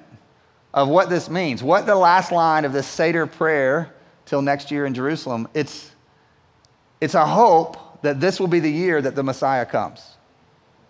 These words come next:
It's a prayer that this will be the year that the Messiah comes to earth, 'cause they don't believe the Messiah has come, and will reestablish the old way,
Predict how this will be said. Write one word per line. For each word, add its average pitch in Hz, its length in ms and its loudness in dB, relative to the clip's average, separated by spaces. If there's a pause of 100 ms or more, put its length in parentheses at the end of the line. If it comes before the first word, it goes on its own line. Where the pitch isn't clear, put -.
(800)
It's - 180 -4
a 175 80 2
prayer 208 380 2
that 147 160 0
this 180 180 0
will 202 80 2
be 185 140 2
the 180 120 0
year 165 420 2 (180)
that 143 140 -2
the 160 80 -2
Messiah 170 500 4
comes 185 320 0
to 190 80 -2
earth, 156 460 0
'cause 135 100 -6
they 135 80 0
don't 147 140 0
believe 156 180 -2
the 147 60 -4
Messiah 143 360 -2
has 135 140 -6
come, 123 320 -6 (1300)
and 151 160 0
will 165 160 4
reestablish 196 800 2 (180)
the 143 140 2
old 190 240 6
way, 156 480 4